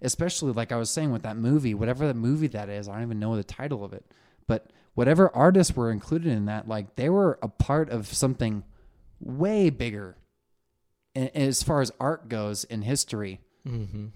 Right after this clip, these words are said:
Speaker 1: for generations, man. I mean, they'll be more known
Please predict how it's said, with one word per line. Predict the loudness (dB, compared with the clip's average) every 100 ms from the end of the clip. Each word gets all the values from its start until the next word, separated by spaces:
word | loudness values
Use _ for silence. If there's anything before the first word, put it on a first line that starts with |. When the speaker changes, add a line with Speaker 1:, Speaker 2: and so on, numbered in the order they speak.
| -18
Speaker 1:
for | -2 0
generations, | 2 2 2 2 2 0 -2 -4
man. | -4 -4 -2
I |
mean, | 0 0 -2 -8
they'll | 0 4
be | 6 6
more | 4 0 0
known | 2 2 2 2 0 -4